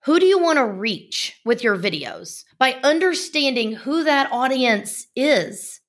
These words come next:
you can then tailor your content to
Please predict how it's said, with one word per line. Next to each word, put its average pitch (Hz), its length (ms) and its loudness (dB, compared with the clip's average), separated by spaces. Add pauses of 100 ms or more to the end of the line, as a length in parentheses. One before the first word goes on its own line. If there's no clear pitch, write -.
you 311 220 2
can 254 440 0
then 220 640 0
tailor 247 960 2
your 285 320 2
content 269 1000 0 (200)
to 311 380 0